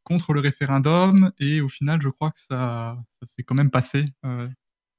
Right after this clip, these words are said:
avec des, des coups de communication politique qui nous ont dit que c'est ce que les Français voulaient, en fait.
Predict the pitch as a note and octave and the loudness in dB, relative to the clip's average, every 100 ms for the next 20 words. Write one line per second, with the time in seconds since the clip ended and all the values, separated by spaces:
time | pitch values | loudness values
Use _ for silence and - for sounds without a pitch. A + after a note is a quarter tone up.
0 | _ _ _ _ _ _ _ _ _ _ | _ _ _ _ _ _ _ _ _ _
1 | _ - B2 C3+ A#2+ A#2 A2+ A2 A#2 - | _ -8 -2 0 2 2 2 -2 -6 -8
2 | B2+ B2 - - D#3 D3+ D3 C#3+ - C#3+ | -4 -2 -2 2 4 4 4 2 2 2
3 | C#3 C3+ E3+ E3+ C3+ B2 C3+ B2+ B2 A#2+ | 2 2 0 0 -2 -2 -2 0 0 0
4 | D#3 C3 - C3 - B2 A#2+ - - C3 | -2 -4 -4 -4 -2 -2 -2 -4 -4 0
5 | C3 D3 B2 G#2+ C#3+ - | 2 2 2 0 -2 -4